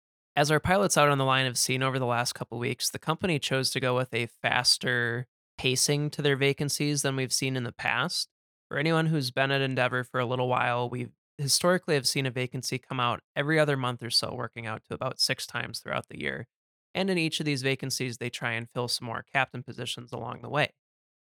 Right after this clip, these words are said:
However, following the clarifications and protections during the involuntary upgrades L O A,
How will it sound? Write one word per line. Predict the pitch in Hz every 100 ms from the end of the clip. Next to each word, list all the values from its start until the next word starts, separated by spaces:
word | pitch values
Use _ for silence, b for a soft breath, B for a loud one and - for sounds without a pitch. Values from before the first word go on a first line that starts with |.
| _ _ _ _ _
However, | - 170 175 170 139
following | - 151 165 160
the | 147
clarifications | - 143 135 - - 131 127 135 127 117 -
and | 120
protections | 127 - 131 - 131 117 117
during | 131 120 117
the | 117 120 120 113 - _
involuntary | 139 127 127 127 123 123 117
upgrades | 127 - 120 120 -
L | - 127 131
O |
A, | 127 123 123